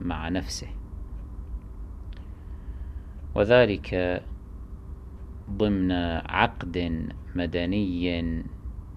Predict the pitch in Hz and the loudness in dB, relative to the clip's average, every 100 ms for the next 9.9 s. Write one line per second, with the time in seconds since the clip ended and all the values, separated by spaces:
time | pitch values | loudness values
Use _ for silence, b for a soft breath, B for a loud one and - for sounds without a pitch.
0 | - 110 110 - - 107 101 95 85 92 | -2 2 2 0 0 2 4 2 0 -2
1 | 87 87 82 80 80 - - - 95 120 | 0 0 0 0 -2 -6 -8 -6 4 6
2 | 123 117 - 113 110 110 107 - - - | 6 0 -2 2 2 2 -2 -4 -8 -8
3 | - - - - - 95 - 101 92 82 | -8 -10 -8 -8 -4 -6 -2 0 0 -2
4 | 82 - - - 87 85 - - - - | -4 -4 -4 -2 -2 -2 -4 -6 -6 -8
5 | - - - - - - - - - - | -8 -8 -8 -10 -8 -8 -8 -8 -8 -8
6 | - - - B B B B B B B | -8 -8 -8 B B B B B B B
7 | B B - - - - - - - 147 | B B -8 -8 -8 -10 -10 -8 4 6
8 | 147 147 143 139 127 - 110 120 123 113 | 8 8 8 10 8 4 6 6 6 4
9 | 101 92 87 85 87 82 - 92 | 4 4 2 0 -2 -2 0 0